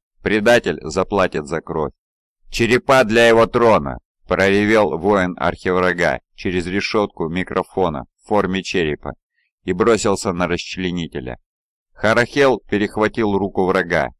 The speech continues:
когда тот рубанул цепным топором, крутанулся и впечатал свой шлем в голову предателя. Потом ударил локтем в левую линзу врага.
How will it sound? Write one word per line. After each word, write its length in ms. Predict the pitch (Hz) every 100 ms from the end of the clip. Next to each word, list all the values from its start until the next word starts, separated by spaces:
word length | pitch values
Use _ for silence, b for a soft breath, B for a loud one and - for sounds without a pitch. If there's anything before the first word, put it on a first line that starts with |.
| _ -
когда 340 | 101 104 107
тот 300 | - 117 -
рубанул 540 | 90 92 92 95 92
цепным 460 | - 95 - 90 82
топором, 520 | 87 90 87 82 64 _ _ _ _
крутанулся 840 | - 107 117 123 127 123 - 78 65 _ -
и 140 | 95
впечатал 600 | - 110 - 113 107 98
свой 280 | - 98 95
шлем 400 | - 104 95 80
в 160 | 71
голову 400 | 82 92 90 85
предателя. 640 | - 90 82 78 69 65 - _ _ _ -
Потом 400 | 107 101 143 135
ударил 440 | - 107 117 110 107
локтем 600 | 107 98 - - 67 64 _
в 140 | 85 92
левую 420 | 117 110 95 90
линзу 360 | 92 95 87 87
врага. 440 | 85 82 80